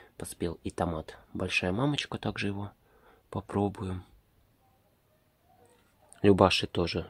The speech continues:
достаточно много томатиков. Практически вот здесь большая часть.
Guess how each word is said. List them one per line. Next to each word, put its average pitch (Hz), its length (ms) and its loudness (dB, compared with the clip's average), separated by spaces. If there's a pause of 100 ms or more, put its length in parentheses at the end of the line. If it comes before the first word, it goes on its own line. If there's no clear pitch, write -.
достаточно 92 680 -2 (960)
много 95 680 -2 (120)
томатиков. - 760 -4 (1200)
Практически - 560 -4
вот 85 40 0
здесь 90 140 0
большая 90 380 0
часть. - 480 -2